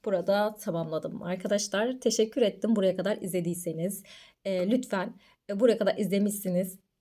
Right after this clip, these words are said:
Abone olmayı, beğenmeyi, yorum yapmayı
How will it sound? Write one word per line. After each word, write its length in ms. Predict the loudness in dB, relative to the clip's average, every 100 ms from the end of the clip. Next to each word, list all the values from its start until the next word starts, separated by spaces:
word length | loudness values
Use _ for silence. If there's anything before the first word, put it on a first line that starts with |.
| _
Abone 300 | -2 0 2
olmayı, 520 | 4 2 2 2 0 -2 _ _ -4
beğenmeyi, 760 | 0 2 4 4 4 0 -4 _ -4
yorum 300 | 0 4 4
yapmayı 560 | 2 2 -2 -2 -4